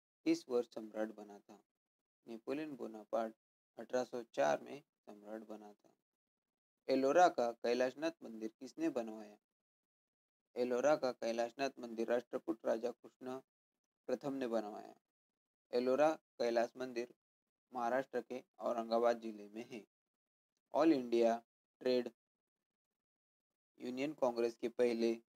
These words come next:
अधिवेशन की अध्यक्षता किसने की? ऑल इंडिया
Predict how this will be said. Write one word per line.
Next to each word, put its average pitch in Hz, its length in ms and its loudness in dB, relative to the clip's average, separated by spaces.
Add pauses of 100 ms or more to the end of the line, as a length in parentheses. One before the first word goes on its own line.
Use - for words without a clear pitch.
(160)
अधिवेशन 123 520 -2
की 123 300 -10 (140)
अध्यक्षता 120 760 2
किसने 147 520 -8
की? 110 260 -14 (840)
ऑल 165 180 2
इंडिया 117 440 4